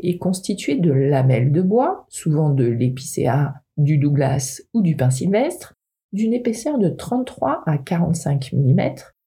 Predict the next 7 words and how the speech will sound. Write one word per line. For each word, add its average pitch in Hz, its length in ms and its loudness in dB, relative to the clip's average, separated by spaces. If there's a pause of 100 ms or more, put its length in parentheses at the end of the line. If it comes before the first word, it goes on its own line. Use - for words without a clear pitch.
(140)
qui 247 100 -14
sont 262 180 -2
collées 262 400 0
entre 170 360 -2
elles, - 360 -4 (160)
tout - 120 -8
simplement. - 460 -4